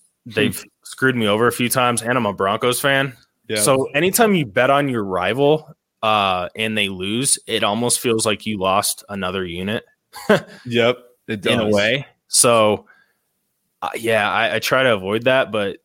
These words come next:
Speaker 2: of course, naturally, our Capwise model is probably gonna love the Raiders.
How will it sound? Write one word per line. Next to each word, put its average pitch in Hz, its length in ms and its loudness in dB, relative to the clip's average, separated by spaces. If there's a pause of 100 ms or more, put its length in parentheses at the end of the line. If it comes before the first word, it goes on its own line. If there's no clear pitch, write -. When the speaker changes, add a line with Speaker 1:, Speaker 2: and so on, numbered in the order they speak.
Speaker 2:
of 110 120 -12
course, 117 320 -2
naturally, 117 760 -2 (380)
our 95 100 -8
Capwise 101 480 -2
model 95 280 -4
is 95 60 -8
probably 98 280 -4
gonna 95 160 -8
love 90 300 -6 (100)
the 98 120 -10
Raiders. 90 580 -6